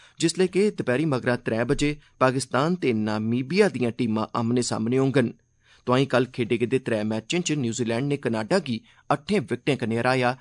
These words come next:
ते नेपाल ने स्कॉटलैंड पर सत्तें विकटें कन्नै जित्त हासल कीती, जिसलै के खराब मौसम दे कारण आयरलैंड ते जिम्बाब्वे बश्कार मैच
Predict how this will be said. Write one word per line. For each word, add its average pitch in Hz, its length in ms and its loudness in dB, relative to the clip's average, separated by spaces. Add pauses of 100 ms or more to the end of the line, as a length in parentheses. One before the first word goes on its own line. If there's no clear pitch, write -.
(200)
ते 139 120 0
नेपाल 120 440 0
ने 143 140 2
स्कॉटलैंड 120 580 -4
पर - 180 -2 (220)
सत्तें 156 420 -2
विकटें 156 340 -4
कन्नै 110 300 -2
जित्त - 320 -6
हासल 123 320 -4
कीती, 120 340 -2 (440)
जिसलै 123 280 -2
के 127 140 -2
खराब 117 300 -2
मौसम 110 320 -4
दे 107 160 -6
कारण 135 340 2 (260)
आयरलैंड 120 600 0 (160)
ते 135 220 0
जिम्बाब्वे 110 600 0
बश्कार 123 440 0
मैच 110 340 -6